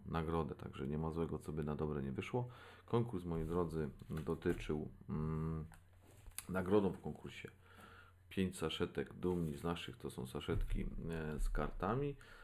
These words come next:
a chodziło o to, ażeby podać, jaka pierwsza edycja, mm, kompletna była zebrana,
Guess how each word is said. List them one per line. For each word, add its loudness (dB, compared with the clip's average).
a 2
chodziło 2
o 4
to, 2
ażeby 2
podać, 4
jaka 0
pierwsza 2
edycja, -2
mm, -2
kompletna 2
była 0
zebrana, 2